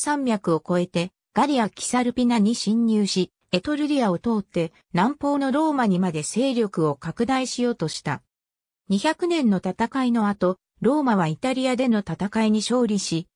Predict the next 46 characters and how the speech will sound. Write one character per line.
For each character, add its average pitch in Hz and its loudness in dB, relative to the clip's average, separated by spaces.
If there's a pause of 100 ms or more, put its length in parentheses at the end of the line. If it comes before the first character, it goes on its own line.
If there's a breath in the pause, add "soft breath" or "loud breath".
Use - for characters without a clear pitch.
(140)
紀 226 -4
元 339 0
前 196 2
百 170 -4
二 285 -2
十 277 -2
年 247 0
頃 196 2
に 185 4
は、 156 0 (260)
ク - -4
イ 269 2
ン 285 -2
ト 302 -6
ゥ 294 -2
ス・ 247 -4
フ 269 -2
ァ 262 0
ビ 277 -2
ウ 277 -2
ス・ 269 -2
マ 262 0
ク - -14
シ - -4
ム 220 2
ス 214 -4
ら 185 2
が、 156 0 (220)
ガ 254 0
リ 294 -2
ア・ 226 2
ト 165 -4
ラ 190 2
ン 269 -2
サ 254 -2
ル 240 -2
ピ 226 0
ナ 214 2
を 190 0 (180)
征 233 0
服、 - -6 (260)
属 180 2
州 240 -2
と 202 -4
し - -8
た。 - -6